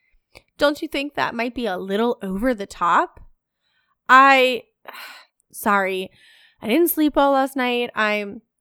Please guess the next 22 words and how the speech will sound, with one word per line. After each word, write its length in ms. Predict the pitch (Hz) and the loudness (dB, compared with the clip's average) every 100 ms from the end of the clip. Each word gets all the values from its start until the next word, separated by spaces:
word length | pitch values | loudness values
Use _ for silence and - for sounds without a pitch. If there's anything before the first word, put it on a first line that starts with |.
| _ _ | _ _
on 180 | 202 208 | -6 -6
the 160 | 202 190 | -6 -6
edge. 640 | 190 208 254 269 269 - _ _ | -4 -4 -6 -8 -12 -20 _ _
Yes, 640 | 220 254 254 - - - - | 0 0 0 -4 -12 -14 -10
you 220 | 214 262 | -6 -6
hide 260 | 233 311 311 | -4 -4 -2
it 160 | 285 | -2
well, 460 | 285 311 285 208 - _ _ _ | 4 4 6 2 -6 _ _ _
but 160 | 233 - | -10 0
I've 260 | 240 285 262 | 2 2 0
been 200 | 302 285 | -4 -6
studying 600 | - - 269 294 269 247 | -6 -6 -2 -2 -2 -2
this. 320 | 226 202 - | -4 -4 -4
I 380 | 208 220 254 269 | -2 0 0 0
know 280 | 262 262 262 | 0 0 -2
the 120 | 240 | -4
signs, 760 | - 247 247 247 233 196 208 - | -2 0 0 -2 -8 -10 -14 -6
insomnia 800 | 214 214 247 247 262 247 208 190 | -4 0 4 4 4 0 -2 -4
or 100 | 190 | -8
nightmares 640 | 202 226 269 240 214 190 - | -8 -8 -8 -10 -10 -12 -12
or 120 | 208 | -12
both. 640 | 202 240 311 220 - - | -2 2 2 0 -8 -18